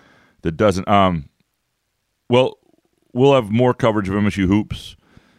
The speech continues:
uh, leading into the, the Tennessee game. Um, and, uh,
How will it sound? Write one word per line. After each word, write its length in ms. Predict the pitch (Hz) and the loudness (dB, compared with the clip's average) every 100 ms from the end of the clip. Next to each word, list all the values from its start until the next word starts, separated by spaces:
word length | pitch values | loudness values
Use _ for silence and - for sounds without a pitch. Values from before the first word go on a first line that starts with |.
| _ | _
uh, 320 | 82 82 82 | 0 2 2
leading 340 | 85 92 104 98 | 0 0 0 2
into 160 | 101 | 2
the, 180 | 95 90 - | 2 -2 -4
the 140 | 87 | -8
Tennessee 760 | 85 104 87 - 107 104 101 - - 87 | -6 -4 -4 -4 -6 -4 -6 -10 -14 -8
game. 480 | 101 101 101 101 - | -4 -2 -2 -4 -4
Um, 500 | 85 80 80 78 76 _ _ _ _ _ _ _ _ | -2 -2 -2 -4 -6 _ _ _ _ _ _ _ _
and, 420 | 87 85 82 80 | -4 -2 0 0
uh, 440 | 85 80 78 76 | 0 0 0 -4